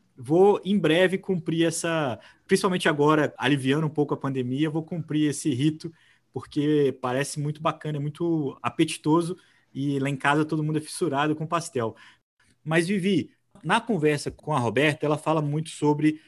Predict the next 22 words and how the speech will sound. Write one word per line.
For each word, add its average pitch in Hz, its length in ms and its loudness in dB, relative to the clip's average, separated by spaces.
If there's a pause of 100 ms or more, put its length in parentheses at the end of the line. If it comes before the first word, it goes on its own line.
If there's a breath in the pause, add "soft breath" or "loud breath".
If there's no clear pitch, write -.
(140 loud breath)
essa 175 300 -2
transição. 165 560 -4
Ela 123 120 -2
é - 20 -2
uma 147 120 -4
pessoa, 151 460 0
uma 139 80 -4
ciclista 139 640 -2
já 117 200 0
de 104 120 -8
quarenta 131 380 -2
e - 20 2
um 120 160 0
anos, 127 400 -2 (400 soft breath)
que 156 400 2
largou, 160 640 0 (160)
que 147 140 -8
passou 160 560 4
da 190 160 2
elite 151 420 -2
pra 143 360 -2
master. 117 500 -4